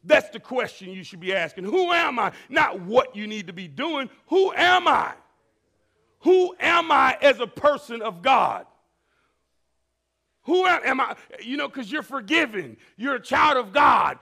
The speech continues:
You're redeemed. You've been washed in the blood. You're an overcomer. You're a mighty person. You're the head, not the tail. The Bible tells us who we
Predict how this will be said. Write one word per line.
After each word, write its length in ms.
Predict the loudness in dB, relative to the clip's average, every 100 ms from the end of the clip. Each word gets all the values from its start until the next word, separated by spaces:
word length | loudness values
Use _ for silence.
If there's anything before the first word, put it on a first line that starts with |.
| -16
You're 180 | -6 -4
redeemed. 760 | -4 -6 0 2 2 0 -8 -14 -14
You've 180 | -6 -6
been 220 | -4 -4
washed 340 | 2 2 0 -4
in 100 | -8
the 80 | -4
blood. 480 | 4 6 6 2 -6 -12
You're 240 | -6 -2
an 80 | -2 2
overcomer. 920 | 2 2 -2 -4 2 2 2 -4 -8 -14 -16
You're 240 | -4 0
a 40 | 2
mighty 720 | 0 -2 2 4 4 0 -4
person. 560 | -2 -2 -2 -6 -12 -12 _
You're 220 | -6 -2
the 120 | 0
head, 400 | 2 2 2 0
not 200 | 0 -2
the 80 | -2
tail. 380 | -4 0 2 2
The 120 | -2
Bible 560 | -2 2 4 2 -2 -12
tells 340 | 0 2 2
us 140 | -2 -8
who 220 | -8 -6
we 260 | -8 -10